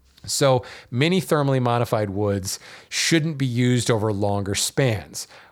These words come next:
thermally modified wood primary applications these days are things like siding and decking, which the spans are set at sixteen inches or shorter, depending upon commercial or residential application. And on siding, they're generally sixteen inches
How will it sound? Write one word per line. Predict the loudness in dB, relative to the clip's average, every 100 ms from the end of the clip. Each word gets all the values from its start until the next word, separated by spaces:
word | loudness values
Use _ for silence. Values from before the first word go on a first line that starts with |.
| _ _ -4 0
thermally | 2 2
modified | 2 2 2 0
wood | 2 2 0 -6
primary | -2 0 2 0
applications | 0 -2 -2 0 -2 -2
these | -2 0
days | 0 0
are | -2
things | -4 -2
like | -4 -4
siding | -2 0 0 -2
and | -4 0
decking, | 0 0 -6 -8 -12 -20 -10
which | 0 0 0 -4 -6 -4
the | -4
spans | 0 0 2 0
are | 0
set | -2 0 0
at | 0 -4
sixteen | -6 -4 -2 0
inches | 0 0 0 -2
or | -4 -2
shorter, | -2 0 2 4 2
depending | 0 -2 -4
upon | -2 -4 -4
commercial | -4 -4 -2 -2
or | -2
residential | -2 -2 -2 0 -2
application. | -4 -4 -6 -4 -6 -6 -10 -20 -8
And | -2 0
on | 0 0 -2
siding, | 0 2 4 2 2 0 -4 -20 _ -4
they're | -2
generally | 0 2 2 2 0 -6
sixteen | -2 -2 0 0
inches | 0 0 -2